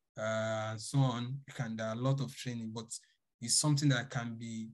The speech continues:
that skill can be transmitted via training. And you also need to train yourself. I, there are a lot of barriers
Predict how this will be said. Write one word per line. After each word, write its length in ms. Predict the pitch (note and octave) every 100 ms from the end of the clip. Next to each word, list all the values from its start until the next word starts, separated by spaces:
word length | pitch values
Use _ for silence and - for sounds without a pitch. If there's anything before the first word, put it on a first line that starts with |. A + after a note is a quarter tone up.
| -
that 120 | E3 D#3+
skill 340 | - D3+ D3
can 340 | C#3 C3 B2 A#2+
be 120 | B2
transmitted 840 | - - B2 - C#3+ C3+ C3+ C3 - _ _ _
via 300 | B2 B2+ B2 C3+
training. 560 | - A#2+ A#2 A2 G#2 - _ _ _ _ _ -
And 360 | A#2 A2+ A2
you 220 | A2 A#2 A#2+
also 240 | C#3 D3
need 240 | B2 B2+
to 120 | B2+ A2
train 260 | - A#2+
yourself. 460 | G#2+ G#2 C#3 G#2+ G#2+ - - - _ -
I, 220 | C3 C3+
there 200 | C3+ C3+
are 80 | C3+
a 20 |
lot 280 | C#3+ D#3+ C#3+
of 140 | A#2+
barriers 640 | A#2+ A#2 C3+ B2+ A2 -